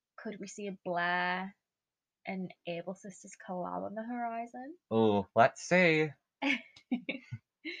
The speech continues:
Speaker 1: Another fashionista is my last choice, which is Bianca.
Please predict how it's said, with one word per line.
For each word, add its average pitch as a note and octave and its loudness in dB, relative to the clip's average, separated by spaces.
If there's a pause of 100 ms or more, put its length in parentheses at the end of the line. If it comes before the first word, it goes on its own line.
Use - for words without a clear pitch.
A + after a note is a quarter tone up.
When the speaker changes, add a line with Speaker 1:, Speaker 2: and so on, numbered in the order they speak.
(840)
Speaker 1:
Another B3 4 (140)
fashionista G3 -2 (160)
is F#3+ 0 (600)
my G#3+ -2
last G#3 -4
choice, - -4
which G3 -8
is B3+ -6 (120)
Bianca. F#3+ -2